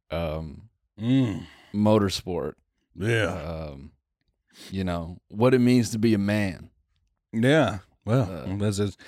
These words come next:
Speaker 2: it's important to figure out these days. Did you notice my shirt, dude? It's a Las Vegas Harley, Harley Davidson. You said motorsport. I'm already
Speaker 1: Yep.
Speaker 2: prepared.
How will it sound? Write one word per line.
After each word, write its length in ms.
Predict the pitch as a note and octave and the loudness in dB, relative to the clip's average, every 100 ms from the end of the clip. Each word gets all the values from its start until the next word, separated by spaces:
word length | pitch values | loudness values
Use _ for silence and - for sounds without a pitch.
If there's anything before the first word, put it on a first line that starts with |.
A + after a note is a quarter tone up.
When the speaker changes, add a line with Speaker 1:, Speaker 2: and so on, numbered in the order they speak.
| - - - | -20 -20 -20
Speaker 2:
it's 100 | - | -4
important 440 | B2 - C#3 B2 A2+ | -4 2 2 2 -2
to 60 | |
figure 340 | - C3 A#2 B2+ | 0 0 2 2
out 320 | E3+ - - | 2 0 -8
these 260 | G2 A#2 B2 | -4 0 0
days. 200 | G#2 G2+ - - - | 0 -4 -6 -14 -12
Did 240 | - A#2 B2+ | -4 0 2
you 140 | C3+ | 4
notice 300 | C3 C#3 C3 | 4 4 2
my 80 | A#2+ | 0
shirt, 300 | A2+ B2+ C3+ | 0 0 0
dude? 260 | D3 E3+ F#3 _ | 0 -2 -4 _
It's 100 | - G2+ | -10 -4
a 20 | |
Las 260 | F#2+ G#2 - | 0 0 2
Vegas 340 | A2 G#2+ G2+ | 2 2 -2
Harley, 320 | - G#2+ G#2+ - | 0 2 2 -2
Harley 340 | A2 G#2+ G#2+ | 0 2 4
Davidson. 500 | G#2+ A2 G#2+ - G2+ | 4 2 2 -2 -2
You 100 | G#2 | -2
said 200 | G#2 G#2+ | -2 -2
motorsport. 540 | G2+ G#2+ A2 - A#2 A2+ - _ | 0 0 -2 0 0 0 -4 _
I'm 220 | G#2 A2+ A#2+ | 2 4 4
already 180 | G#2+ | 4
Speaker 1:
Yep. 120 | G#2+ G2+ | 2 0
Speaker 2:
prepared. 520 | A2 A2+ G#2+ F#2 | 0 2 2 0